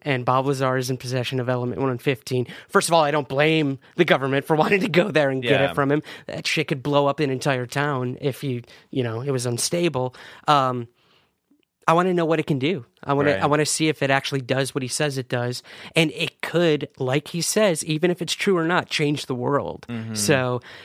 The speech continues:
Speaker 1: give me that element and, uh, just, just let me go into Area fifty-one once. I,
Speaker 2: Yeah.
Speaker 1: I just wanna see what's actually going on.
Speaker 2: What would you rather have physical evidence of, a, an actual nuts and bolts craft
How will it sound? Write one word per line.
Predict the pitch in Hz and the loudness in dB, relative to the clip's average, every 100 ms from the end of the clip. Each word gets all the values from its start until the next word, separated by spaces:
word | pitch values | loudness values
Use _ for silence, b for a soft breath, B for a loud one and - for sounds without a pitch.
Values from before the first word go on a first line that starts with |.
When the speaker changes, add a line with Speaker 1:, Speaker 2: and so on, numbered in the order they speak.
| B - | B 0
Speaker 1:
give | 160 | 4
me | 175 | 4
that | 160 156 | 4 4
element | 143 139 139 135 - _ _ - | 2 0 -2 -2 -8 _ _ -2
and, | 139 131 131 | 0 0 0
uh, | 131 127 127 123 _ _ | 0 0 -2 -4 _ _
just, | - - - - | -4 -4 -6 -6
just | - - | -4 -4
let | - | -8
me | 202 | -4
go | 143 135 | -2 -2
into | 131 127 | -2 -4
Area | 127 123 | -4 -6
fifty-one | 120 123 131 120 113 | -6 -8 -6 -4 -4
once. | 104 113 107 - | -6 -8 -6 -6
I, | 147 | -4
Speaker 2:
Yeah. | 104 190 | 2 0
Speaker 1:
I | |
just | 196 226 | 2 2
wanna | 208 | 0
see | - | 0
what's | 135 131 | -2 -2
actually | 131 120 - 123 | -2 -2 -2 -6
going | 113 110 104 | -6 -10 -10
on. | 104 110 120 | -12 -10 2
Speaker 2:
What | 160 175 | 4 4
would | 175 180 147 | 4 2 0
you | 131 147 147 147 143 139 139 - _ _ | -2 0 0 0 0 -2 -4 -8 _ _
rather | 127 123 123 120 117 117 117 117 113 113 - _ | -8 2 4 4 4 0 0 0 -2 -4 -8 _
have | 113 117 110 104 | -10 -2 -2 -2
physical | - 110 104 107 | -6 -14 -8 -4
evidence | 107 98 98 - | -4 -4 -10 -10
of, | 98 - - | -12 -12 -16
a, | 95 90 - | -12 -12 -12
an | 107 | -12
actual | - 123 - 123 | -8 -8 -6 -8
nuts | 120 117 - | -6 -6 -8
and | 107 | -6
bolts | 107 98 - | -6 -6 -12
craft | - 135 143 175 - | -4 2 2 2 -4